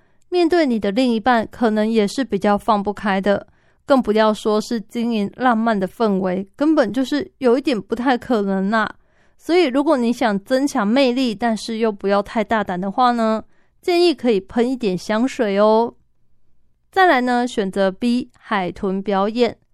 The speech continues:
海豚表演可以说是各个水族馆里面最热门的动态活动，所以如果你会先规划要先看海豚表演的话，代表你在恋爱当中会把另一半看成是可以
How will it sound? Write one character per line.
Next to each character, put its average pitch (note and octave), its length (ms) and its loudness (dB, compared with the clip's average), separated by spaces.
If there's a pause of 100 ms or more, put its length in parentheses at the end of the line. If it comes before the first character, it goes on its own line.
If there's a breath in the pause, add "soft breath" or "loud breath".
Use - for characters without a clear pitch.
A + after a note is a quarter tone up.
(420)
海 B3+ 160 0
豚 C#4+ 180 2
表 C#4+ 180 4
演 E4 200 2
可 A#3 120 0
以 G#3+ 80 2
说 A3 240 -2
是 A#3+ 180 -6
各 B3 260 -2
个 G#3 160 -2
水 G3 300 -4
族 G#3 240 -8
馆 A#3 240 2
里 G3+ 120 -2
面 A3+ 280 -2
最 B3+ 240 2
热 A#3+ 240 2
门 F#3+ 160 -2
的 F#3 120 -6
动 G#3 300 -4
态 G3 260 -6
活 G3 260 -6
动， A3+ 300 2 (380)
所 - 180 0
以 D4+ 60 6
如 B3 200 2
果 C4 160 2
你 B3 200 -2
会 C#4 180 2
先 C4 300 -2
规 C4 220 2
划 C4+ 300 2
要 A#3 120 -2
先 A3 200 -4
看 G#3+ 220 -4
海 F#3+ 220 -4
豚 G3+ 220 -6
表 G#3+ 160 0
演 C4+ 120 0
的 G3 140 -4
话， A3 280 2 (420)
代 F#4+ 100 4
表 D4 200 4
你 A3+ 180 -2
在 A#3+ 220 2
恋 A#3 260 -2
爱 A3 160 -2
当 G#3 260 -4
中 G#3 240 -2
会 A3 120 -4
把 F#3 200 -10
另 C#4 220 0
一 A#3 100 0
半 A#3 280 2
看 - 200 -6
成 G#3 160 -4
是 A3+ 200 -4
可 G#3+ 180 -4
以 G3 80 0